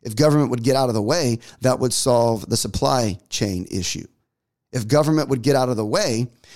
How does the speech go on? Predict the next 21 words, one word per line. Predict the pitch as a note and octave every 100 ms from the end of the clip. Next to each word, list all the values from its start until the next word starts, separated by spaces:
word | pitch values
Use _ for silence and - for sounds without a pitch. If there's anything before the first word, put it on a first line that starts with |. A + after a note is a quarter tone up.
| -
we | C#3
could | D#3 C#3
understand | C#3 B2+ A#2+ - E3+ D3 A#2+ -
what | A#2 B2+
it | A#2+
means | B2 A#2+ A#2 -
to | -
walk | G#2+ B2 D#3 -
like | A2+ A2+
in | A#2
the | G#2
freedom | - E3 E3+ G#2+ G#2+ - _ _ _ -
that | C3+
our | B2
founding | - C3 B2+ A#2+
fathers | A2+ D#3 E3 C3 A#2 A#2 - F#2
wanted | A#2+ A#2+
us | A#2+ -
to | A2
walk | B2+ B2+ -
in. | -